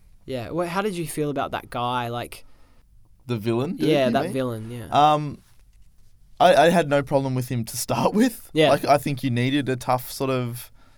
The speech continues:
Speaker 2: anti-hero for them to, antagonist for them to fight against. You know, you needed someone that, to hate.
Speaker 1: Hmm.
Speaker 2: Um, and he was pretty intimidating. You know, he was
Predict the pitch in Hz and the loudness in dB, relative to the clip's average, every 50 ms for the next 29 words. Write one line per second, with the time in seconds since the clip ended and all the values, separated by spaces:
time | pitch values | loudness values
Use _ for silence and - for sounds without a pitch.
0 | - _ - - 127 131 127 139 135 127 131 131 127 127 127 123 - - 127 123 | -20 _ -8 -4 -4 -4 -2 -4 -4 -2 0 2 2 2 2 0 -2 -4 -4 -4
1 | 120 - 131 123 117 110 - - - - - - - - - - - - 71 76 | -2 -2 -2 -2 -2 -4 -6 -12 -20 -20 -20 -20 -20 -20 -20 -18 -14 -10 -8 -6
2 | 123 120 - - 120 135 143 143 - - - 127 127 123 - - - 139 123 123 | -6 -4 -4 -4 -4 -4 -8 -10 -10 -8 -8 -8 -8 -8 -10 -4 0 0 0 0
3 | 127 131 147 170 175 - - 135 120 120 120 123 127 123 120 110 - - 117 110 | -2 -6 -8 -10 -10 -12 -10 -8 -6 -4 -4 -2 -2 -2 -2 -4 -4 -4 -4 -4
4 | 107 104 104 104 110 - - - 104 - - 117 127 139 - - - - - - | -4 -6 -6 -8 -12 -12 -12 -12 -10 -6 -6 -6 -6 -6 -10 -14 -20 -20 -20 -16
5 | - 135 127 120 110 110 - - - - 117 117 113 107 107 104 104 104 101 110 | -12 -10 -10 -10 -10 -14 -18 -18 -4 0 2 4 4 2 0 -2 -6 -10 -10 -12
6 | 120 123 _ _ - - - 117 117 117 113 113 110 - - 123 113 107 107 113 | -16 -18 _ _ -20 -12 -8 -4 -4 -2 -4 -4 -6 -6 -6 -6 -4 -6 -6 -6
7 | - 123 123 123 123 127 123 131 135 139 143 147 139 - _ - _ _ _ 107 | -6 -4 -2 0 0 0 0 -2 -6 -8 -10 -12 -14 -18 _ -20 _ _ _ -12
8 | 110 113 110 113 - | -8 -8 -8 -8 -8